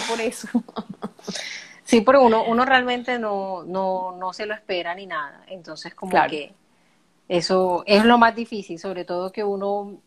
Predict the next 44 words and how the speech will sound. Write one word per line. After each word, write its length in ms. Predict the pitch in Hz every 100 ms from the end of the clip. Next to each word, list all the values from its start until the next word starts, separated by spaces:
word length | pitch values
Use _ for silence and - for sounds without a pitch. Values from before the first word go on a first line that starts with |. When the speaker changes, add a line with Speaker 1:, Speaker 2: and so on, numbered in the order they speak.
| _ -
Speaker 2:
uno 240 | 196 214
cree 260 | 226 226 220
que 80 | -
conoce 360 | 220 190 180 220
su 140 | 233
cuerpo 300 | - 175 208
a 20 |
esta 120 | 196 208
altura 300 | 196 196 196
del 120 | 196
partido, 500 | - 165 175 170 185
uno 160 | 190
cree 200 | 185 185
que 400 | 180 196 185 180 _ _ _ _ _
ya 240 | 196 190 190
sabe 560 | - 202 180 220 202
que 220 | - 170 160
sí, 320 | - 196 190
que 140 | - 208
no, 320 | 196 180 185 _ _ _ -
hasta 280 | 180 175 180
qué 160 | 180
punto 580 | 170 208 202 202 208 202
es 100 | 196
lo 160 | 202 202
que 120 | 208
no, 340 | 202 190 185 180
y 360 | 202 196 175 170 _ _
en 140 | 214 190
mi 120 | 170
caso, 760 | 175 160 185 185 196 190 - -
a 100 | -
mí 240 | 180 175 175
mi 120 | 185
cuerpo 360 | 202 196 196 226
me, 360 | 208 180 170 -
me 140 | 180 170
jugó 320 | - 175 175
en 80 | 175
contra, 420 | 214 254 247 175
¿no? 260 | 165 156 156
En 120 | 190
ningún 300 | 190 180 190
momento 680 | 208 226 226 226 240 240